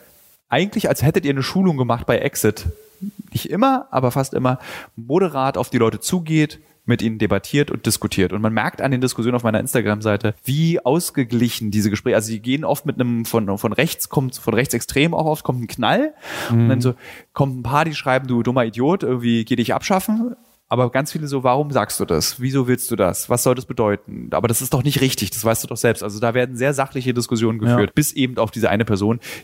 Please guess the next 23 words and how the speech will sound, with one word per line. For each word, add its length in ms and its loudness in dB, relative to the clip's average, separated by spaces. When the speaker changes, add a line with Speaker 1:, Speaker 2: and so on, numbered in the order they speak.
Speaker 1:
die, 380 2
äh, 240 0
habe 140 2
ich 80 -4
gelöscht, 300 0
weil 80 2
die 140 2
Privatinformationen 1120 0
zu 140 -4
Protagonisten 540 2
gepostet 360 0
hat, 140 2
um 100 0
sie 100 -2
zu 120 -4
diffamieren. 500 0
Und 100 -4
dann 80 -2
habe 140 2
ich 60 -8
diesen 180 0
Kommentar 380 -2
gelöscht. 340 -2